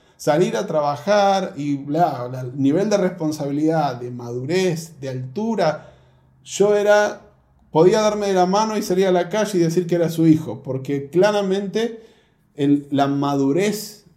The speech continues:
y la altura de Nati fue, eh, para mí, eh, tremendo. Pero acá hay algo súper importante. Nati, después de tiempo, me dijo,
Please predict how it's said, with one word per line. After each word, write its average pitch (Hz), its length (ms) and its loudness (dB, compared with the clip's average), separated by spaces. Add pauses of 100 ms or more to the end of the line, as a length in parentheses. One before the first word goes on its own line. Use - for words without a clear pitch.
y 131 120 -2
la 135 140 0
altura 190 500 -2
de 156 100 -2
Nati 165 380 -2
fue, 170 840 -4 (400)
eh, 117 540 -10
para 139 220 -4
mí, 165 500 -6 (960)
eh, 127 320 -10 (480)
tremendo. 127 560 0 (140)
Pero 175 580 4
acá 160 220 -6
hay 170 80 0
algo 160 160 -2
súper 156 300 -6
importante. 131 760 -12 (1120)
Nati, 165 880 0
después 170 320 -6
de 165 140 2
tiempo, 160 720 -4 (360)
me 143 140 -6
dijo, 151 600 -6